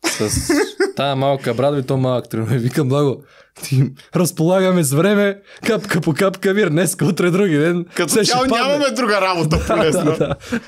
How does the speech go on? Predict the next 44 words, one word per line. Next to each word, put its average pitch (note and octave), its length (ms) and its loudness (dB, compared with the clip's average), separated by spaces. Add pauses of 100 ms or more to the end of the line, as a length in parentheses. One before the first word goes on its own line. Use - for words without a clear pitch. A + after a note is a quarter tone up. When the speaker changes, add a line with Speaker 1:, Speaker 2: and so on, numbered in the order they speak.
(240)
Speaker 1:
Някакво B2+ 460 0
прави, F3+ 360 2 (440)
цял C3+ 200 2
ден D3+ 160 0
туф, B2+ 260 -4
туф, - 280 -2
туф, - 260 -4
туф. - 320 -4
И D3 80 -4
тя D#3 140 -2
свалихме F#3 400 0
по-бързо F#3+ 360 2
от A#2 120 -2
очакваното. A2 400 -2
Speaker 2:
Между A#2 220 -4
другото, E3 240 -2
Фица, D#3 340 -4
забелязвам, B2 560 -4
че C3 160 -10
си A#2+ 140 -6
запазил C3+ 480 -2
наистина C3+ 640 -2
много C#3 420 0
хубави D#3 440 -2
и B2+ 140 -4
топли D3+ 300 -2
спомени C3 460 0
от A2+ 100 -4
Survivor. A2 560 -6 (200)
А A2 280 -6 (380)
при B2 140 -2
мен D3+ 180 2
нещата G3 360 0
са - 80 -2
малко C#3 320 -2
по-различни. A#2 520 -4
Особено F3+ 380 -2
когато C#3+ 320 -6
ти - 160 -8
си C3 160 -6
тръгна, A2 580 -4
аз D3+ 240 -6
отидох B2 440 -6
в A2+ 40 -6